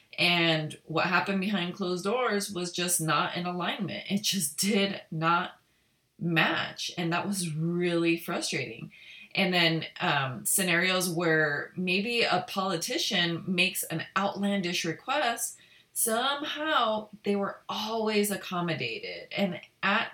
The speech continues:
the expense of our customers, which to me is highly unethical. So that was also, you know,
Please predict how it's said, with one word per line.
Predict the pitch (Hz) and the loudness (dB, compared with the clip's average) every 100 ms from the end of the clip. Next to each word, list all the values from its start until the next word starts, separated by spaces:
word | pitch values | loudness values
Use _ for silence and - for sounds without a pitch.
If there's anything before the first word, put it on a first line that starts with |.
| - | -4
the | 202 | -2
expense | 170 - - 165 202 - | -2 -6 -4 -2 -2 -2
of | 208 | -2
our | 202 190 | -4 -4
customers, | - 247 330 - 262 190 - - | -10 -8 -6 -4 -2 -2 -2 -4
which | 202 214 | -2 -2
to | - 214 | 0 0
me | 240 | 0
is | 269 240 - | -2 -2 -4
highly | - - 254 320 311 180 | -6 2 2 4 0 -2
unethical. | 165 160 - - - - - - - - - - | -2 -4 -4 -6 -8 -14 -12 -12 -16 -20 -12 -2
So | 220 214 | 2 2
that | 220 220 | 2 2
was | 233 | 0
also, | - 185 220 - 196 165 151 - | 0 0 0 0 2 2 0 -6
you | 190 175 | -2 0
know, | 160 151 | 2 2